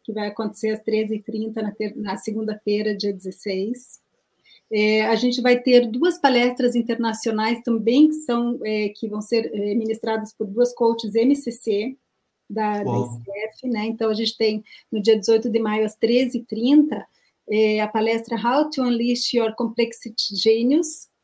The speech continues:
Speaker 1: né? Que, que é uma, uma palestra que vai ser promovida pela, pela Carolyn, é, Carolyn Cohen. E a gente tem também o, uma palestra no dia dezessete de maio, que é uma outra palestra internacional também, promovida por uma,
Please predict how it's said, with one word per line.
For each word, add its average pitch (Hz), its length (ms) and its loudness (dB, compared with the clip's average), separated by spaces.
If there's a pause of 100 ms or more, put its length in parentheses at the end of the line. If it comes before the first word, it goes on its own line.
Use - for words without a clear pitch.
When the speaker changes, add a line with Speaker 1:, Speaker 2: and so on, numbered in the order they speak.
Speaker 1:
né? 233 320 -4 (460)
Que, 220 640 -2 (180)
que 214 100 -2
é 208 60 -2
uma, 214 400 -2
uma 214 140 -2
palestra 214 440 -2
que 214 140 -8
vai 220 80 2
ser 220 240 0
promovida 220 500 -2
pela, 208 420 -2
pela 208 260 -4
Carolyn, 233 640 0 (1500)
é, 202 640 0 (340)
Carolyn 220 300 0
Cohen. 240 500 2 (400)
E 240 120 2
a 240 80 8
gente 240 240 2
tem 254 200 2
também 247 760 2
o, 262 500 -2
uma 240 160 0
palestra 240 400 0
no 240 100 0
dia 226 140 2
dezessete 254 560 0
de 269 100 -6
maio, 233 280 0
que 247 100 -4
é - 20 0
uma 220 140 -4
outra 285 300 -2
palestra 247 400 -2
internacional 226 680 -6
também, 226 460 2
promovida 247 480 -2
por 233 120 -6
uma, 226 440 -4